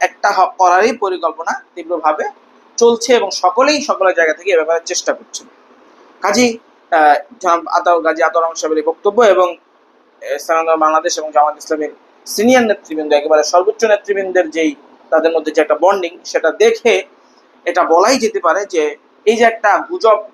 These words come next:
বলি বা এই যে একটা, আহ, নিউজ যে ছড়িয়েছে যে জামাত চরমনাই জোটটা হচ্ছে না, জোটটা ভেঙে গেছে বা চরমনাই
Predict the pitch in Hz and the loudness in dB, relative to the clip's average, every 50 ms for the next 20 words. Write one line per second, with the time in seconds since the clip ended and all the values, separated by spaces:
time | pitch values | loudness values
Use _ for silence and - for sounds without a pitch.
0 | _ 185 185 185 220 226 190 170 165 160 160 156 170 165 165 - - 170 160 151 | _ -2 -2 -2 -2 0 0 2 2 2 0 0 -4 -4 -4 -2 0 2 2 2
1 | 147 143 - _ _ _ _ _ _ _ 147 143 139 147 170 214 247 262 - - | 2 0 -4 _ _ _ _ _ _ _ -4 -4 -4 -2 -2 -2 -2 -2 -2 -2
2 | - 202 190 - - 247 262 277 247 202 156 - 156 139 143 139 147 147 156 160 | -4 -4 -4 0 0 0 2 4 2 2 2 0 -8 -8 -10 -4 -2 -2 -2 -2
3 | 156 - 175 165 165 165 160 156 170 165 _ - 160 - - 160 208 196 - - | -2 -4 -6 -2 -2 -4 -4 -4 -10 -8 _ 0 0 0 2 0 -2 0 -2 -2
4 | 226 202 160 170 - - - - - _ _ _ - 160 165 - - 165 165 156 | -2 0 2 0 -2 -2 -6 -16 -20 _ _ _ -10 -10 -8 0 0 0 0 0
5 | - 156 180 214 240 240 208 190 170 160 160 - 240 226 170 165 156 - - 170 | -2 -6 -2 0 0 2 2 2 2 2 0 0 0 2 2 2 0 2 0 -2
6 | 165 170 185 220 262 285 | -2 -2 -2 0 0 0